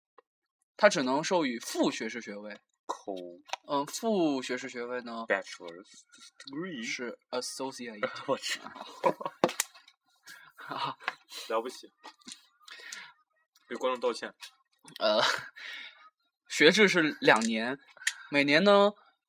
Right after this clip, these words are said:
Speaker 1: 从全球录取十三个
Speaker 2: Thirteen。
Speaker 1: 男生，一定是男的。
Speaker 2: 啊？
Speaker 1: 男生。
Speaker 2: 这，这，这合适吗？
Speaker 1: 对，对，所以说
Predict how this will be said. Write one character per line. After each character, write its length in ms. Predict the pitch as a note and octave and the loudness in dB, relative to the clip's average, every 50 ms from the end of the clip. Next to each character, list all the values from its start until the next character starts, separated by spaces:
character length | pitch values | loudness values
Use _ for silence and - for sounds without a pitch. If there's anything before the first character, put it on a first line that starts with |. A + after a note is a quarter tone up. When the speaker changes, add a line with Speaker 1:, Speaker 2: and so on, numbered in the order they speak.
| _ _ | _ _
Speaker 1:
从 240 | - - - C#3+ D#3+ | -14 -6 -2 -2 -2
全 220 | - - - D3 | 0 0 0 0
球 160 | E3 E3 D#3 D#3 | 2 2 2 2
录 160 | F3+ F#3+ E3+ | 2 0 -2
取 220 | D#3+ - A#2+ A2+ | -2 -4 -6 -4
十 200 | - - - C#3 C3+ | -2 -2 -2 -2 -2
三 260 | - E3 D#3+ E3 E3+ | 2 2 2 2 4
个 180 | D3+ C#3 A2+ G2+ - - - | 2 2 2 2 0 -6 -6
Speaker 2:
Thirteen。 720 | - B2+ A#2+ - - - - D3 D3+ D3 B2 G#2+ G2 F#2+ _ - - - | -4 -4 -4 -4 -8 -8 -6 -6 -6 -6 -8 -10 -14 -14 _ -16 -16 -10
Speaker 1:
男 260 | - B2+ A2 A2 C#3 D3+ | 0 0 2 2 2 0
生， 300 | - - C#3+ C#3+ D3+ _ | 0 0 0 -2 -4 _
一 100 | - C#3+ | -12 -4
定 120 | D3+ D#3 | -4 -4
是 100 | D3 D3+ C#3 | -4 -4 -8
男 220 | B2 A2 G2+ G#2 | -8 -8 -8 -8
的。 140 | A2+ A#2 - _ - | -10 -12 -12 _ -8
Speaker 2:
啊？ 200 | A2 G#2 G#2+ - _ _ _ _ _ _ _ _ _ _ _ _ _ _ | -8 -8 -8 -10 _ _ _ _ _ _ _ _ _ _ _ _ _ _
Speaker 1:
男 160 | - A2 - - | -12 -12 -10 -10
生。 140 | - - - - - - - - - _ _ _ _ - - - - | -8 -6 -6 -6 -4 -4 -6 -6 -8 _ _ _ _ -20 -20 -18 -14
Speaker 2:
这， 100 | - A2 | -14 -14
这， 60 | A2 - | -12 -8
这 100 | - D3+ | -10 -10
合 200 | - - B2+ B2 | -4 0 0 2
适 180 | B2 A2+ C3+ | 2 2 0
吗？ 160 | B2+ A2 G#2 A2 - - - _ _ - | 0 0 -2 -4 -4 -10 -18 _ _ -6
Speaker 1:
对， 180 | - A#2 A2+ | -4 -2 -2
对， 180 | A2 A2 G#2+ G#2+ - - - - - - | -2 -2 -4 -6 -6 -8 -12 -12 -14 -10
所 160 | - - F#3+ | 0 2 4
以 40 | F3+ | 6
说 280 | F#3+ G3 G3+ G3+ G3+ | 10 12 12 12 12